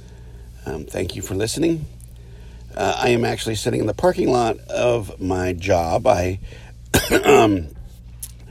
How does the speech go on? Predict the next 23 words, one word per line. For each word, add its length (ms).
have 220
gone 220
back 240
to 80
work 220
for 120
the 120
summer 540
and 220
preparing 640
for 340
my, 320
uh, 320
final 480
semester 800
at, 180
at, 240
uh, 360
Simpson 420
College 500
here 260
in 180
Iowa, 580